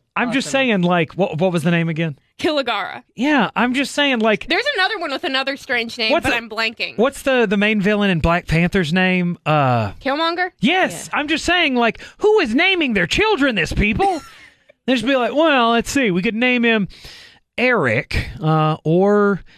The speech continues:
Speaker 1: well, we could give her, she could be Gertrude, or we could name him, uh, Heart Stab." And they'll just be like,
Speaker 3: <laughs>
Speaker 1: "Whoa, whoa.
Speaker 3: King Murder
Speaker 1: You don't,
Speaker 3: Killer thing.
Speaker 1: is there not a better name? Like, aren't you kinda pigeonholing that kid? Like, to"
Speaker 2: Yeah, sounds good to me.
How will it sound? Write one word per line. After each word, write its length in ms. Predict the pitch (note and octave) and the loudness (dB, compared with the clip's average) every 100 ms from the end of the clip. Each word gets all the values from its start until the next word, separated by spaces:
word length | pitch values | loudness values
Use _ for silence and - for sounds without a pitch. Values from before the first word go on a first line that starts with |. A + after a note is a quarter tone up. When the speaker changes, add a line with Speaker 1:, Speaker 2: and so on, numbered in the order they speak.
| _ | _
Speaker 1:
well, 220 | D3+ D3+ | -4 0
we 140 | D#3 D#3 | 2 0
could 160 | D#3 | 0
give 160 | D3 A#2+ | -2 0
her, 280 | F3+ A#3 C#3+ | 0 0 0
she 160 | A3 | -2
could 140 | A3+ E3+ | -2 -4
be 80 | |
Gertrude, 800 | B2+ D3+ G3 - - C3+ A#2+ A#2+ - - - | -2 0 0 -2 0 2 2 2 -4 -16 -4
or 140 | D#3+ | 0
we 100 | F#3 | 2
could 140 | F#3 E3+ | 0 0
name 260 | E3 D#3+ | 0 2
him, 220 | D#3+ D3+ D3+ | 2 0 0
uh, 300 | C#3 C#3 A#2+ - - _ - | -2 0 0 -4 -12 _ -8
Heart 420 | - B3 A3 - | -2 0 0 -2
Stab." 640 | - - D3+ A2 F2+ C#2+ | -6 -2 -2 0 -2 -4
And 160 | A#2 D3+ | -2 0
they'll 80 | F#3+ | 0
just 140 | F#4+ | 0
be 80 | D#3+ | 0
like, 160 | - | 2
Speaker 3:
<laughs> 0 | |
Speaker 1:
"Whoa, 240 | G3+ D#4+ E3+ | 2 4 2
whoa. 340 | C3+ D#4+ D#4+ | 2 2 2
Speaker 3:
King 320 | F#4+ G4 F#4+ | 2 0 0
Murder 500 | F4 F#4 F4+ E4+ D#4+ A#3 _ | 0 0 0 -2 -4 -10 _
Speaker 1:
You 140 | A3 | 0
don't, 260 | D4+ D4+ C#4 | 2 2 2
Speaker 3:
Killer 260 | E4 C#4 A3 | 0 -2 -4
thing. 340 | A#3+ E3+ F3 G#3 | -4 -4 -4 -4
Speaker 1:
is 120 | E3+ | 0
there 140 | D#4 | 0
not 180 | E4 E4+ G#3+ | 2 2 2
a 60 | D3+ _ - | -2 _ -2
better 280 | A#3+ E4+ | 0 0
name? 260 | E4+ E4+ F4 | -2 -6 -2
Like, 240 | G#3+ G#3 - _ - | -2 -2 -6 _ -4
aren't 200 | E4 F#4+ | -2 -2
you 80 | F4+ | 0
kinda 200 | E4+ - | 0 0
pigeonholing 840 | - C4 D#4+ E4 D4+ E4 D#4+ C4 | 0 -2 -2 -2 0 0 -2 0
that 240 | B3+ A3+ | -2 -4
kid? 400 | - C4 F#4 G4+ | -4 -2 -2 -4
Like, 400 | C4+ F3 E3 C#3+ | -2 -2 -2 -4
to" 340 | - F#3+ F3 C#3+ | -2 0 0 -2
Speaker 2:
Yeah, 580 | D#3+ E3 F3 G3+ G3 D#3+ | -8 -8 -4 -2 -2 -4
sounds 300 | - F#3 F3+ | -8 -10 -8
good 180 | D3+ F3+ | -8 -10
to 40 | D3+ | -8
me. 480 | C#3 E3+ C#3 C3 | -6 -4 -6 -8